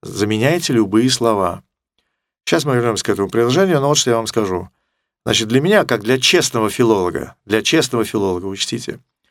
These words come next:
например, предложение, э, «Я взял пирожок с полки» и «Я взял кредит в банке» — это абсолютно одно и то же, потому что строятся они абсолютно одинаково.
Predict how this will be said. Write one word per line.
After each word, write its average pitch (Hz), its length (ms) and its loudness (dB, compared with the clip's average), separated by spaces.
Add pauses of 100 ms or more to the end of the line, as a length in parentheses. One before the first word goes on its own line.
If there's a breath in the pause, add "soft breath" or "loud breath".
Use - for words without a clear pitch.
(300)
например, 117 500 0 (220)
предложение, 120 840 0 (580)
э, 107 680 2 (100)
«Я 127 280 2
взял 127 280 0
пирожок 120 480 0
с - 80 -8
полки» - 560 -2 (1000)
и 127 60 2
«Я 117 180 4
взял 104 320 -2
кредит 110 380 -4
в 90 80 -12
банке» — 104 520 -2 (460)
это 110 180 -2
абсолютно 127 720 0
одно 95 240 -4
и 95 80 -4
то 92 160 -4
же, 85 220 -10 (480)
потому 110 160 -2
что 104 160 -2
строятся 170 460 0
они 110 100 0
абсолютно 123 720 -2
одинаково. 107 680 -2